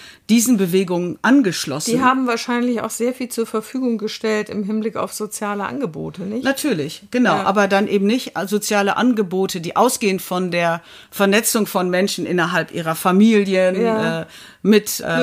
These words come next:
Speaker 2: Nö, sondern
Speaker 1: den
Speaker 2: innerhalb der
Speaker 1: Dörfern.
Speaker 2: Kirchengemeinde,
Speaker 1: Genau, son-,
Speaker 2: um
Speaker 1: sondern
Speaker 2: den
Speaker 1: eine andere Art.
Speaker 2: Propheten herum dann.
Speaker 1: Genau, genau,
Speaker 2: Ja.
Speaker 1: genau. Und die geben auch wichtige Antworten eben auf existenzielle, äh, Fragen. Ich habe selber
Speaker 2: Mhm.
Speaker 1: sehr viel zu diesen Kirchen geforscht.
Speaker 2: Ja.
Speaker 1: Und eine wichtige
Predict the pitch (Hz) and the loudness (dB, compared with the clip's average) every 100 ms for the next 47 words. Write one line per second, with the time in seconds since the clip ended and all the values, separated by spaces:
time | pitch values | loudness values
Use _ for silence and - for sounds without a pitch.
0 | 202 - 147 147 - 196 202 185 202 254 | 2 0 -2 -2 2 4 6 4 4 2
1 | - 330 - 190 156 240 214 147 214 220 | 0 -2 -2 -2 2 2 2 2 2 2
2 | 208 214 220 202 - 190 185 - - 180 | 2 4 4 4 2 0 2 0 0 -2
3 | 165 160 151 151 202 254 160 131 156 - | -4 -4 -4 0 4 4 4 0 -8 -10
4 | 185 180 180 165 160 147 - - - 214 | -6 -4 -4 -4 -6 -8 -14 -20 -2 0
5 | 196 - 220 190 233 294 - 202 233 - | 0 -2 -4 2 2 2 2 0 -2 -2
6 | 208 - 233 269 175 139 160 - 165 - | -2 2 2 2 -2 -2 -4 -6 -6 -6
7 | 185 - - 196 - 190 175 185 175 170 | -8 -8 -6 -6 -2 -2 -2 -2 0 0
8 | 165 165 - 160 - 185 180 151 165 165 | -2 -2 -6 -8 -2 0 0 -4 -6 -6
9 | 170 208 220 220 220 202 - 165 165 165 | -4 -2 0 -2 -2 -6 -6 -8 -6 -8
10 | 160 180 170 165 165 - - _ 170 - | -8 -8 -8 -8 -8 -12 -20 _ -10 -4
11 | 151 190 254 220 208 202 220 202 226 - | 0 0 0 -2 0 2 2 2 -2 -4
12 | 247 190 180 | -2 0 -2